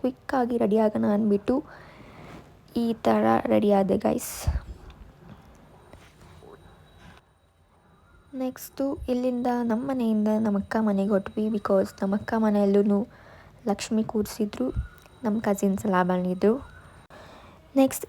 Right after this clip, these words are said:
ಇಲ್ಲಿ ಪೂಜೆ ಮುಗಿಸ್ಕೊಂಡು ನಾವು ಹೊರಟ್ಬಿಟ್ವಿ ಊಟ ಮಾಡಿಕೊಂಡು. ಅದಾದ್ಮೇಲೆ ಗೈಸ್, ಅದಾದ್ಮೇಲೆ ವಿಡಿಯೋ ಮಾಡೋಕ್ಕಾಗಲಿಲ್ಲ, because ಫುಲ್ಲು ಸ್ಟ್ರೆಸ್ ಆಗಿಬಿಟ್ಟಿದ್ವಿ ಎಲ್ಲ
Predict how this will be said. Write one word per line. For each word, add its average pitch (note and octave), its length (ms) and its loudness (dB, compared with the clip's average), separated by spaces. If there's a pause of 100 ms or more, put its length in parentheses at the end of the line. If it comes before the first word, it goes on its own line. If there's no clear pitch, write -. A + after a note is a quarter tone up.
ಇಲ್ಲಿ C4+ 160 6 (100)
ಪೂಜೆ A#3+ 220 4 (120)
ಮುಗಿಸ್ಕೊಂಡು A3+ 680 4 (300)
ನಾವು G#3+ 240 6 (540)
ಹೊರಟ್ಬಿಟ್ವಿ B3 580 6 (180)
ಊಟ A#3+ 120 0 (120)
ಮಾಡಿಕೊಂಡು. A3+ 500 4 (120)
ಅದಾದ್ಮೇಲೆ A3+ 600 2 (240)
ಗೈಸ್, A3+ 240 0 (640)
ಅದಾದ್ಮೇಲೆ A#3+ 500 0
ವಿಡಿಯೋ A#3 240 2
ಮಾಡೋಕ್ಕಾಗಲಿಲ್ಲ, A3 640 2 (140)
because G#3+ 380 0 (120)
ಫುಲ್ಲು G#3+ 340 4
ಸ್ಟ್ರೆಸ್ G#3 320 0 (100)
ಆಗಿಬಿಟ್ಟಿದ್ವಿ G#3 560 0 (160)
ಎಲ್ಲ G3 140 4